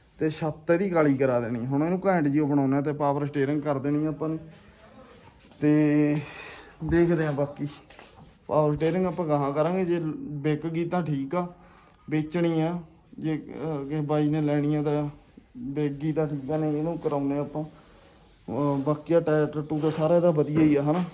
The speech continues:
ਤੇ ਬਾਕੀ ਮਿਲਦੇ ਆ ਅੱਗੇ। ਹੁਣ ਮੈਂ ਇੰਨੇ ਚਾਹ ਚੂਹ ਪੀ ਲਾਂ, ਲਾਈਟ ਹੈ ਨਹੀਂ।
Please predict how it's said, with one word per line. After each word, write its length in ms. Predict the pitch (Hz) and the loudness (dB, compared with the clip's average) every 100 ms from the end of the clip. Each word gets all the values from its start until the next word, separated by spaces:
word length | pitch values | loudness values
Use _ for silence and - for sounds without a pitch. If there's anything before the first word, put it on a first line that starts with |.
| - 165 | -8 -4
ਤੇ 80 | |
ਬਾਕੀ 440 | 165 160 165 185 185 - - - - | 0 -2 -2 -2 -2 -4 -20 -16 -4
ਮਿਲਦੇ 340 | 151 151 151 | 0 0 0
ਆ 60 | 170 160 - - - - - 143 | -2 -4 -10 -20 -20 -20 -8 -6
ਅੱਗੇ। 300 | 135 165 170 - - - 151 | -2 -2 -2 -10 -20 -12 -6
ਹੁਣ 180 | 151 151 | -2 0
ਮੈਂ 240 | 151 147 143 - - - - - - - - - | 0 -2 -8 -14 -20 -20 -20 -20 -20 -12 -8 -2
ਇੰਨੇ 340 | 135 143 139 139 - - | 0 0 0 -2 -8 -2
ਚਾਹ 160 | 160 151 | 0 2
ਚੂਹ 160 | 165 | 0
ਪੀ 140 | 147 143 | -2 -2
ਲਾਂ, 140 | 147 | 0
ਲਾਈਟ 400 | 147 147 151 143 | 0 0 2 0
ਹੈ 180 | 135 120 | 0 -4
ਨਹੀਂ। 140 | 120 | -6